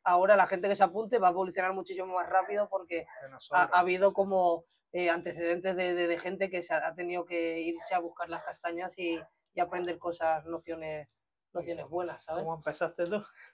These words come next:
Speaker 2: <laughs>
Speaker 1: Yo empecé,
Speaker 2: ¿Estabas
Speaker 1: eh,
Speaker 2: aquí?
Speaker 1: a los trece, catorce años, eh, eh, en kickboxing y, y, y, y me gustaba mucho. Eh, iba dos o tres veces por semana porque mi madre no me dejaba ir más porque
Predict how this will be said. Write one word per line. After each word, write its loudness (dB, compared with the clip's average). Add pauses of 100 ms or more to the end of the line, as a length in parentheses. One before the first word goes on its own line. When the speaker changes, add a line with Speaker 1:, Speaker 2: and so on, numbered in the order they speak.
(240)
Speaker 2:
<laughs> -4
Speaker 1:
Yo 4
empecé, 8
Speaker 2:
¿Estabas 12
Speaker 1:
eh, 12
Speaker 2:
aquí? 6
Speaker 1:
a 12
los 12
trece, 6
catorce 10
años, 4
eh, 2
eh, -6
en -6
kickboxing -4
y, -4 (720)
y, 0
y, -8
y -8
me -4
gustaba 6
mucho. -2
Eh, -6
iba 6
dos 0
o -2
tres -2
veces -6
por -8
semana 0
porque -10
mi -10
madre -2
no -4
me -4
dejaba -2
ir -12
más 0
porque -4